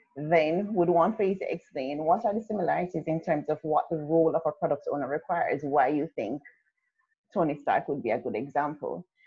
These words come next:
And so you go through all the roles on the team, your Q A, your process analyst, your scrum master,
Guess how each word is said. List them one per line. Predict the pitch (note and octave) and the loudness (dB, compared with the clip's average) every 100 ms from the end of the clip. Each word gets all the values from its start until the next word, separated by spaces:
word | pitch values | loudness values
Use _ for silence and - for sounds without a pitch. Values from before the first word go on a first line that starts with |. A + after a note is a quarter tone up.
| - | -6
And | G#3 | -4
so | A3 | 2
you | B3 B3 | 2 2
go | G#3+ A#3+ | 4 4
through | A#3+ G#3+ G3+ - | 4 0 2 4
all | F#3+ G#3+ G#3+ | 4 4 4
the | |
roles | G3+ F3 F#3+ F#3 | 2 2 2 2
on | F3 | 0
the | F3 F#3 | 0 -4
team, | - E3 E3 E3+ | -6 -4 -2 -2
your | D#3 E3 - | -2 -4 -4
Q | E3+ F3 | -2 0
A, | D#3 D#3+ D#3 F3 - _ _ | 0 -2 -2 -6 -8 _ _
your | E3+ F3 | 0 0
process | F3 E3 D#3+ C#3+ - | 0 -2 -2 -6 -4
analyst, | C#3+ D3 D3 D3+ F3 | -2 -2 -2 -4 -6
your | - D#3 E3 | -4 -2 -4
scrum | - D#3+ D#3 | -2 -2 0
master, | C3 F3 - D#3 F#3+ | -2 -4 -4 -4 -4